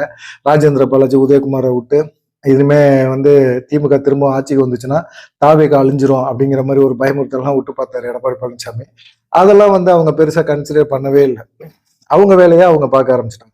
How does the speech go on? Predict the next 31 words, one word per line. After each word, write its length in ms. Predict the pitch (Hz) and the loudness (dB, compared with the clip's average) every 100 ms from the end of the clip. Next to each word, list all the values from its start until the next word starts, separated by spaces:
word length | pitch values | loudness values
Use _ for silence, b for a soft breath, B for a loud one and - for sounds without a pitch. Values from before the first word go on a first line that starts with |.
| _ | _
மக்கள்கிட்ட 360 | - 185 180 | -8 -4 -2
நம்ம 180 | 165 147 | -2 -2
செல்வாக்கு 380 | 139 143 139 135 | 0 0 0 0
இருக்கு, 180 | 131 156 | -2 0
எதுக்கு 300 | 139 139 151 B B B | 0 0 -4 B B B
நம்ம 180 | - 170 | -2 2
எடப்பாடி 320 | 165 165 170 | 4 4 2
பழனிசாமியோட 580 | 151 147 139 139 131 131 147 | 2 0 0 -4 -4 -4 -4
நம்ம 160 | 135 | -6
கூட்டணி 320 | 127 123 123 | -8 -8 -10
வைக்கணும், 280 | 117 107 113 | -12 -14 -16
அது 140 | 120 143 | -8 -4
தேவையில்லைல்ல 600 | 160 160 151 127 117 117 117 - | 0 2 2 0 -2 -8 -12 -10
அப்படிங்கிற 360 | 135 127 131 123 | -10 -6 -6 -6
ஒரு 120 | 120 | -6
எண்ணத்துக்கு 360 | 131 143 139 139 | -6 -6 0 0
அவங்க 160 | 127 120 | 0 -6
வந்துட்டாங்க. 360 | 123 131 107 - B B B | -6 -4 -4 -8 B B B
அதனால 320 | - 139 143 180 | 0 2 4 4
வந்து 180 | 170 160 | 4 2
பாத்தீங்கன்னா 400 | 151 135 127 143 160 131 113 110 | 0 -2 -2 -2 -2 -2 -6 -8
எடப்பாடி 360 | 123 143 165 | -6 -2 -2
பழனிசாமியோட 520 | 147 139 135 123 123 147 | 0 -4 -4 -8 -6 -6
கூட்டணி 340 | 143 139 131 120 | -4 -6 -6 -6
இல்லை 240 | 147 151 | -2 -2
அப்படிங்கிற 380 | - 120 123 123 | -2 -8 -6 -4
ஒரு 140 | 120 117 | -6 -8
முடிவுல 360 | 127 147 135 139 | -4 0 0 0
தாவேகா 420 | 127 135 135 120 | 2 2 2 2
எடுத்த 280 | 123 151 160 | 0 0 -2
பிறகு 340 | - 117 110 | -2 -4 -4